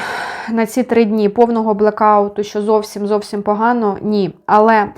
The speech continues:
е, обстріли можуть бути масовані, особливо, я думаю, що це може бути в період, е,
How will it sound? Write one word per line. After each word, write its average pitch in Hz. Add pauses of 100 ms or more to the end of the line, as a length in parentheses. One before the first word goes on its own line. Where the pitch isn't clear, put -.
(380)
е, 202
обстріли 226
можуть 214
бути 202
масовані, 208
особливо, 214
я 202
думаю, 202
що 202
це 208
може 208
бути 190
в -
період, 196 (160)
е, 175